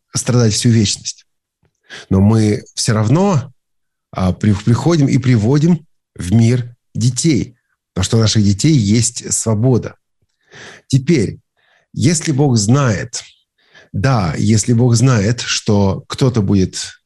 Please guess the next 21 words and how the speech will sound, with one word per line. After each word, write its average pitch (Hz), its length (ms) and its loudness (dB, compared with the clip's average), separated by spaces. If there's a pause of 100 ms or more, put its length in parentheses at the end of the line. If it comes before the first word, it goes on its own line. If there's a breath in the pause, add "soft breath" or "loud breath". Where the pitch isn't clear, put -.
(160)
а, 78 380 -4 (1160)
в 87 760 -2
аду, 98 480 0
действительно, 107 760 0 (640 soft breath)
потому 80 200 -6
что 156 260 -4
есть 101 440 0
греховная 95 540 0
природа, 82 520 -4 (720 loud breath)
но 131 160 0
Бог 135 260 2
также 123 240 2
знает, 160 360 0
что - 320 -4
у 117 80 -2
каждого 139 560 0
человека 120 800 0 (380)
будет 131 340 2
возможность 117 760 0
услышать, - 960 -2 (240)
покаяться. 117 800 -2